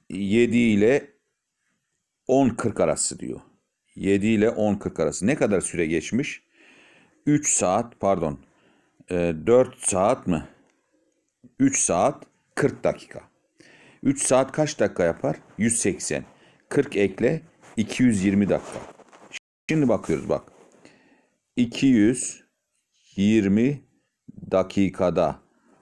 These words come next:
ağacın boyu ne kadar değişmiş? On bir azalmış. Tamam mı? On bir azalmış. Peki.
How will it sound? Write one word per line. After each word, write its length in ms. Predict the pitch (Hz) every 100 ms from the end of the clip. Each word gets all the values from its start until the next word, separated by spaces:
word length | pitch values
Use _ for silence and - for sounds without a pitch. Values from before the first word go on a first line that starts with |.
| _ -
ağacın 520 | 98 113 117 131 127
boyu 260 | 117 117 110
ne 80 |
kadar 420 | 147 113 92 87 80
değişmiş? 600 | 87 85 120 156 - - _ _ _ _ _ _ _
On 320 | 131 135 120 85
bir 120 | 78
azalmış. 680 | 69 69 - - - - - _ _ _ _ _ _ _ -
Tamam 240 | - 185
mı? 80 | 90 - _ _ _ _ _ - _ _ _ _
On 280 | 117 117 95
bir 100 | 110
azalmış. 720 | 107 90 82 67 - - - _ _ _ _ _ _ _ _ _ _ _
Peki. 580 | 101 101 90 - 78 69